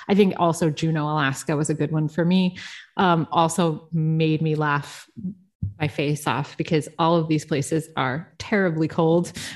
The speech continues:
Um, <laughs> although I think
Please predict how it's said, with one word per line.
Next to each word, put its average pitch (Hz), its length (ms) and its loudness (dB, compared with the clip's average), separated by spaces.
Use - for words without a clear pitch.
Um, 196 320 6
<laughs> - 1160 -6
although 247 580 4
I 214 60 -8
think - 380 -4